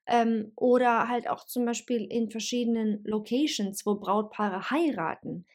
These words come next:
Da hab ich auch einige kontaktiert und einige haben mich sogar, ähm, in ihre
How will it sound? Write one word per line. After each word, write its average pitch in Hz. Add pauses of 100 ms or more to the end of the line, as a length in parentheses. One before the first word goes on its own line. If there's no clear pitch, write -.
(260)
Da 226
hab 240
ich 240
auch 320
einige 214
kontaktiert 185
und 196
einige 247
haben 240
mich 240
sogar, 220 (360)
ähm, 214
in 214
ihre 214